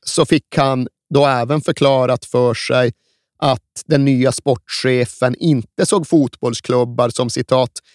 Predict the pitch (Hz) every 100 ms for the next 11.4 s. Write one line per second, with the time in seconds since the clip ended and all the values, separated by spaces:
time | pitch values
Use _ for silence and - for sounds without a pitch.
0 | _ - 151 - 143 143 139 131 - -
1 | 131 - 135 160 135 123 123 - 185 147
2 | 113 117 - _ _ 175 160 127 107 -
3 | _ - 135 120 135 123 117 135 185 107
4 | - - - - - - - 131 107 -
5 | - - 95 76 - - - _ _ _
6 | - 151 147 - 151 127 _ - 190 180
7 | 135 120 _ _ - - 160 131 139 139
8 | 135 120 - _ _ _ _ - 135 131
9 | - - 147 135 151 143 135 - - 135
10 | - 147 - _ - - 180 196 165 -
11 | - 131 120 120